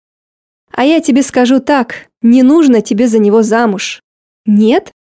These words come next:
А почему?» Наталья рассчитывала, что Саша сейчас начнёт распространяться о том, что такой красавице негоже выходить замуж за старика, можно посмотреть и поближе,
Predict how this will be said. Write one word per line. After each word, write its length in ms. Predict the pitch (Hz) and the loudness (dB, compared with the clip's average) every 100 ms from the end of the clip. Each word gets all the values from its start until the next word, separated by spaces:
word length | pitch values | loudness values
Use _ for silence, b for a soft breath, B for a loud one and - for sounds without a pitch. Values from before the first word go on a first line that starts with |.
| _ | _
А 80 | 330 | -8
почему?» 540 | 339 - 339 247 190 _ _ _ _ _ - | -6 -4 0 0 -2 _ _ _ _ _ -4
Наталья 560 | 226 226 370 320 247 | -2 0 0 2 2
рассчитывала, 600 | 220 220 - 349 254 240 | 0 -2 -2 -4 0 0
что 280 | 226 - 208 | -2 -4 -4
Саша 500 | 208 - 320 370 240 | -4 -4 -4 -4 -6
сейчас 540 | 214 - 185 294 339 - | -6 -8 -4 -4 -4 -4
начнёт 480 | 208 - 254 320 | -6 -2 -4 -4
распространяться 1040 | - 240 - 226 - 208 202 226 311 - 202 | -4 -6 -4 -6 -6 -4 -2 -2 -2 -4 -6
о 60 | 170 | -6
том, 260 | - 285 | -2 -2
что 300 | 269 - 214 B B B | -2 -2 -4 B B B
такой 280 | 196 - 240 | -10 -4 -4
красавице 760 | 240 190 - 247 311 262 - 220 | -2 -6 -4 -2 -2 -2 -2 -2
негоже 460 | 208 214 277 240 | 0 0 -2 0
выходить 480 | 202 - 208 233 190 | -4 -2 -2 -2 -2
замуж 380 | 180 226 254 190 | -2 0 0 0
за 140 | 196 | -4
старика, 580 | 196 - 208 202 233 214 B B B | -4 -2 -2 -2 -4 -4 B B B
можно 300 | 220 214 214 | 0 0 -2
посмотреть 600 | 214 - 202 240 262 262 | -6 -6 -4 -2 -4 -4
и 40 | |
поближе, 680 | - 202 180 233 294 247 | -6 -4 -2 0 0 0